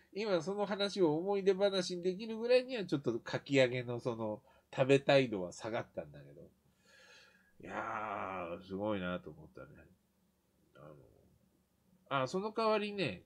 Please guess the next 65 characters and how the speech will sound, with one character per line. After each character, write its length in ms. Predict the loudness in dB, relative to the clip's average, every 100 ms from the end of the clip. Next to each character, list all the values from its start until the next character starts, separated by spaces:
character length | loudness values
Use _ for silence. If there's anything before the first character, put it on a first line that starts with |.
| -18
昨 100 | -8 -2 2 2 2
日 20 |
か 100 | 0
ら 140 | 0 -2
ち 160 | -10
ょ 20 | -16
っ 20 | -14
と、 240 | -16 -16 -20 _ -14
昨 160 | -4 -4
日 60 |
と 60 | -4
い 40 |
う 80 | -8
か 20 | -10
今 140 | -10
年 280 | -6 -6 -6
の 140 | -6 -4
ブ 120 | -4
ー 40 | -2
ム 100 | -2
は 160 | -2
ほ 100 | -4
ん 40 | -4
と 120 | -4
ず 180 | -2 -4
っ 140 | -2
と 280 | 2 2 2 -6 _ _ -2
豆 380 | 2 4 4 4
大 280 | 4 4
福 260 | 2 -10 -12
で、 280 | -10 -12 -14 _ _ _ _ _ _ -6
豆 380 | -4 -2 -2 -2
大 300 | 0 2 0
福 260 | -4 -4
が 220 | 0 4
あ 40 | 4
る 100 | 2
と 120 | -10
買 220 | -12 -12
っ 40 | -12
ち 120 | -6 -6
ゃ 80 | -4
う 40 |
っ 20 | -8 2
て 60 | 2
い 140 | 2
う、 140 | -2 -4 _ -20 -20 -20 _ -12
う 80 | -8
ん、 240 | -6 -6
一 120 | -8
個 160 | -2 -2
百 380 | 0 -6 0 0
円 140 | 2
ぐ 100 | 2
ら 80 | 2
い 60 | 2
で 80 |
売 40 | -2
っ 20 |
て 160 | 0 0
る 120 | 0
じ 100 | 0
ゃ 120 | -2
ん、 100 | -2
ま、 220 | -4 -4